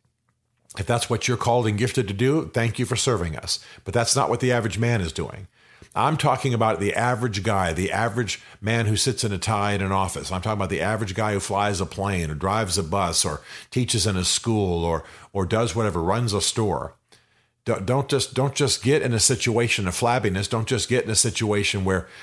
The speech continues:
you know, you jump on a bike for fifteen minutes before evening cocktails. Do something that busts it open. Do something that works you hard. Doesn't have to be long. Doesn't have to take a great deal of time.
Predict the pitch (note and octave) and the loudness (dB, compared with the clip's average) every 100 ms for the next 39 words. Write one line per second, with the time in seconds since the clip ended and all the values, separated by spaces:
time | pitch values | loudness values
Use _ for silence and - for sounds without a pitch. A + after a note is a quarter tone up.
0 | - A2 G2+ G2 F#2+ G2+ G2 E2 G#2+ G2+ | -8 -2 2 2 2 0 0 2 0 0
1 | F#2+ F2 G2+ - F#2 F#2 F2 - F#2+ F#2+ | -2 0 -2 0 -2 0 0 -2 -2 0
2 | F2+ F#2+ E2+ D#2 A2 A2+ - D2+ D#2 - | 0 0 -4 -2 -2 -2 -2 -2 -2 -6
3 | - - - _ - E2+ A#2+ C#3 C3+ - | -16 -20 -20 _ -6 0 4 4 4 4
4 | - B2+ - C3 A#2 G#2+ A2 F2 F2 D2+ | 4 2 0 -2 0 2 2 0 -8 0
5 | B2 B2 - - G2+ A#2+ B2 A#2+ F2+ D2+ | 2 4 2 0 0 2 2 0 -2 -2
6 | F#2+ B2+ - - B2+ - B2+ G#2 F#2+ A2 | 0 0 2 2 0 0 0 0 0 0
7 | - A2+ F#2 - A2 G#2+ D#2+ - - - | 2 2 0 0 2 2 0 -4 -14 -4
8 | A2+ G#2+ A#2+ B2+ G2 G2 F2 F#2+ B2 C3 | -2 0 0 0 0 0 2 2 2 2
9 | C3+ C3 - G#2 G#2+ A2+ - G#2+ F#2 F2 | 0 -4 -6 -4 0 0 0 -2 -2 0
10 | G#2 F2 G2+ F2 C#2 G2+ A2 A2 B2 | 0 0 0 -2 -2 0 0 0 -2